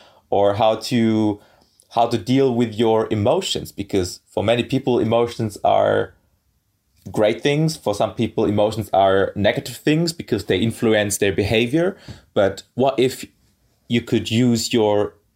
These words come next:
emotions in the right way? For a competition, for example, I,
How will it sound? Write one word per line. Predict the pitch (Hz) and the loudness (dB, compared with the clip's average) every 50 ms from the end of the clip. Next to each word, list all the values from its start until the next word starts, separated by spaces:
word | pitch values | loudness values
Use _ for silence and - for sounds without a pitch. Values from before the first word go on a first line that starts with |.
| _ _ _ - | _ _ _ -4
emotions | - 110 107 110 107 107 104 - 113 107 101 - | -2 0 2 2 2 2 0 -2 -4 -4 -4 -4
in | 113 101 | -2 0
the | 101 101 | 0 2
right | 101 95 95 - | 2 2 2 2
way? | 95 123 131 - - - - _ _ _ _ _ _ _ _ _ _ _ _ _ _ _ _ _ _ _ - - | 2 0 0 -2 -4 -8 -12 _ _ _ _ _ _ _ _ _ _ _ _ _ _ _ _ _ _ _ -6 -2
For | 131 120 | 0 0
a | 107 | 0
competition, | - - 113 98 110 - - 147 - - 170 | 0 -2 -4 -4 -4 -2 -2 -2 -2 -2 -4
for | 160 - 127 101 | -4 -2 -2 -2
example, | 98 - - 98 95 90 82 90 90 - | -2 -2 -2 0 0 0 0 0 0 2
I, | - 98 101 101 95 95 - | 2 2 2 2 0 -2 -4